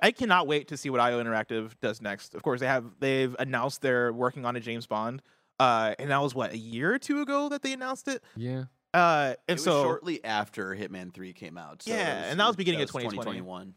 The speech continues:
Speaker 1: So, yeah, that must have been, yeah, a couple years ago they, that they announced it. So we're maybe, like, a couple years <laughs> away from getting that game, I have to imagine. Uh, I think that's very exciting. And then there are those rumors that they're working on some kinda, like, fantasy game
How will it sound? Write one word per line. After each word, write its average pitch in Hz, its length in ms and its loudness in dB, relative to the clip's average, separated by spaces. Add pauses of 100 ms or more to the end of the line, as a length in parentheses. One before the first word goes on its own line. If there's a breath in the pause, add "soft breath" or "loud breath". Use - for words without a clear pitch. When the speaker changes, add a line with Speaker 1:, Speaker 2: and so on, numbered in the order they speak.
(140)
Speaker 1:
So, 180 120 4
yeah, 185 180 4
that 160 140 2
must 156 180 -4
have 139 100 -10
been, 117 320 -6 (260)
yeah, 156 140 2
a 127 40 0
couple 143 200 -4
years 123 180 -2
ago 117 140 -4
they, 117 240 -4
that 123 100 -4
they 117 120 -4
announced 107 300 -6
it. - 140 -16
So 156 80 0
we're 135 200 2 (640)
maybe, 143 280 0
like, 170 140 0
a 175 40 -12
couple 190 220 2
years 156 260 4
<laughs> - 60 -2
away 160 240 2
from 196 240 -4
getting 170 200 4
that 175 140 2
game, 180 140 0
I 165 80 4
have 156 80 2
to 165 60 -2
imagine. 135 400 -2 (300 loud breath)
Uh, 135 320 6
I 139 100 2
think 156 120 0
that's 131 180 4
very 127 140 0
exciting. 123 380 0
And 127 60 -4
then 127 100 -6
there 127 160 2
are 131 40 0
those 120 240 0
rumors 123 300 -4
that 117 80 -4
they're 120 100 -2
working 113 320 -6
on 117 100 -10
some 117 120 -14
kinda, 113 180 -6
like, 107 160 -6
fantasy 113 380 -8
game 131 300 -6